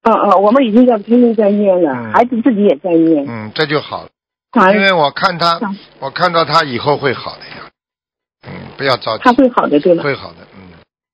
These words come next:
Speaker 1: 哦，好，感恩师父，感恩师父。
Speaker 2: 你要虔诚啊，
Speaker 1: 感恩师父。
Speaker 2: 你要记住啊，
Speaker 1: 好的。
Speaker 2: 你这个人就是太精了。小的时候，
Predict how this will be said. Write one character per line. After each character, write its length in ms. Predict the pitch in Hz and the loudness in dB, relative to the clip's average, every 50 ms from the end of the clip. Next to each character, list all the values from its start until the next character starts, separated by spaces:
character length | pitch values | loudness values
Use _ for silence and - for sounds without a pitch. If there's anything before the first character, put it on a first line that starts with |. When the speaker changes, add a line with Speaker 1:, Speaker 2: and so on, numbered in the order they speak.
| _ _ _ _ _ _ _ _ | _ _ _ _ _ _ _ _
Speaker 1:
哦， 240 | - 220 214 190 185 | 0 2 2 2 2
好， 200 | - - 190 190 | 0 0 0 0
感 160 | 185 - 175 | 0 0 0
恩 140 | 185 202 214 | 2 0 0
师 160 | - - 226 | 0 0 0
父， 80 | 214 202 | 0 0
感 140 | 196 180 160 | 0 -2 0
恩 140 | 170 180 185 | 0 0 -2
师 180 | - - 202 190 | -2 -4 -4 -4
父。 80 | 165 | -2
Speaker 2:
你 100 | 185 165 151 | 0 0 2
要 140 | 180 190 180 | 2 2 0
虔 300 | - - 156 160 175 170 | 0 -2 0 0 0 -2
诚 240 | - 127 120 117 123 | -6 -6 -6 -4 -2
啊， 40 | |
Speaker 1:
感 120 | 131 170 175 | 0 0 2
恩 140 | 196 202 - | 0 0 -2
师 60 | - 214 | -4 -8
父。 60 | 190 - - - _ _ | -10 -12 -16 -20 _ _
Speaker 2:
你 80 | - 139 | -6 -4
要 120 | 156 165 | -2 -2
记 200 | 160 - 170 170 | -2 -2 -4 -4
住 160 | 151 160 151 143 | -4 -2 -2 0
啊， 240 | 131 120 113 113 | 0 0 0 -2
Speaker 1:
好 140 | 113 113 175 | -2 -2 0
的。 20 | 185 | 0
Speaker 2:
你 60 | 175 | 2
这 120 | - - | 2 0
个 120 | 156 160 147 | 0 0 0
人 280 | 139 139 143 147 131 | 0 -2 -4 -4 -2
就 160 | - 165 151 | 0 0 0
是 120 | 131 131 131 | 0 0 -4
太 220 | - - 147 127 | -4 -2 -2 -2
精 480 | 107 - - - - 143 131 131 131 127 | -2 -2 -2 -2 0 0 0 -2 -2 0
了。 300 | 117 104 92 87 87 92 95 - - | 0 0 0 -2 -6 -10 -14 -16 -14
小 240 | - - 110 110 | -6 -2 0 0
的 140 | 110 127 147 | 2 2 2
时 200 | 139 - 123 131 | 2 2 0 -2
候， 300 | 135 127 135 131 123 117 | -2 -2 -2 -2 -2 -4